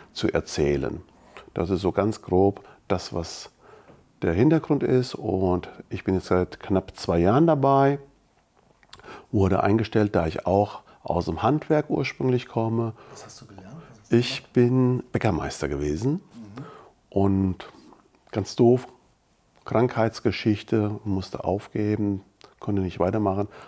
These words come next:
Speaker 1: Hab dann nochmal die pädagogische Schiene gefahren, bin Erzieher geworden. Und in Kombination konnte ich dann als jetzt Berufsorientierungscoach die Geschichte der Azubi-Guides bekleiden oder kann sie bekleiden.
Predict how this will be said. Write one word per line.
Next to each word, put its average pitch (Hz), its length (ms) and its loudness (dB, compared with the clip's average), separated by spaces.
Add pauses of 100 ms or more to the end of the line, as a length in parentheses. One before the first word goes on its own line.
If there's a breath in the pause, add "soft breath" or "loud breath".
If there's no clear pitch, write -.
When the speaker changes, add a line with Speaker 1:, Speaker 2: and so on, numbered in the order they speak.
Speaker 1:
Hab - 180 -2
dann 113 120 4
nochmal 101 240 4
die 92 80 2
pädagogische 95 680 2
Schiene 127 360 2
gefahren, 113 440 0
bin 104 120 0
Erzieher - 380 2
geworden. 110 400 4 (760 loud breath)
Und 104 200 4
in 156 200 6
Kombination 117 1200 4
konnte 107 340 2
ich - 280 -4
dann 101 220 2
als - 440 -6
jetzt - 360 -2
Berufsorientierungscoach 101 1160 0
die 87 120 -4
Geschichte 90 400 -4
der 92 180 -2
Azubi-Guides 78 480 -2
bekleiden 87 480 0
oder - 140 -2
kann 92 180 -2
sie 110 80 -2
bekleiden. 92 540 -4